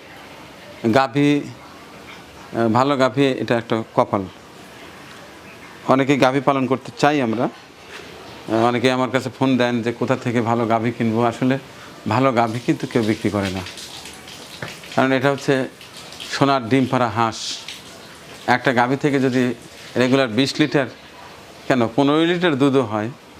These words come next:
পার্থপক্ষে কিন্তু সে ওই গাভীটা বিক্রি করবে না। তো যারা আমরা গরু পালন করার ইচ্ছে পোষণ করি,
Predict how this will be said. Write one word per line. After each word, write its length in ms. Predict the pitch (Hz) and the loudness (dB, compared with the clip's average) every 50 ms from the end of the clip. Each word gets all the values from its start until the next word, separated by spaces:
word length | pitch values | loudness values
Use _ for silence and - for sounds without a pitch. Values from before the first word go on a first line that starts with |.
| - - - - - - - | -20 -20 -20 -20 -8 0 2
পার্থপক্ষে 560 | 143 143 143 - - 131 147 147 147 - 139 | 2 2 2 0 0 0 0 0 2 0 0
কিন্তু 220 | 147 143 131 139 | 2 2 2 2
সে 300 | 131 - 139 123 117 113 - - - - - - - - | 0 2 2 2 2 0 -2 -6 -14 -20 -20 -16 -8 -2
ওই 120 | 131 123 113 | 0 2 2
গাভীটা 300 | 120 120 117 117 120 113 | 2 2 2 2 0 0
বিক্রি 280 | 113 117 117 - 117 | 0 -2 -2 -2 -2
করবে 240 | 104 110 101 101 104 | 0 0 0 0 0
না। 140 | 98 98 98 98 - - - - - - - | -2 -2 -4 -8 -12 -16 -18 -18 -16 -10 -4
তো 260 | - 110 107 104 113 - - - - - - - - - - - - - - - 110 | -2 0 0 0 -2 -4 -8 -12 -14 -10 -10 -8 -8 -8 -10 -12 -14 -10 -6 -2 2
যারা 220 | 120 135 135 139 | 2 4 4 2
আমরা 180 | 135 135 135 135 | 2 2 2 2
গরু 200 | 120 131 123 123 | 2 2 0 0
পালন 280 | 131 131 120 120 117 | 0 0 0 -2 -2
করার 240 | 113 123 120 120 117 - - | -2 -2 -2 -2 -2 -4 -4
ইচ্ছে 220 | 143 - - 175 | -6 -4 -4 -4
পোষণ 300 | 151 151 147 - 156 147 | -2 -2 -2 -2 -2 -2
করি, 300 | 131 - 147 131 143 151 | 0 0 2 2 2 0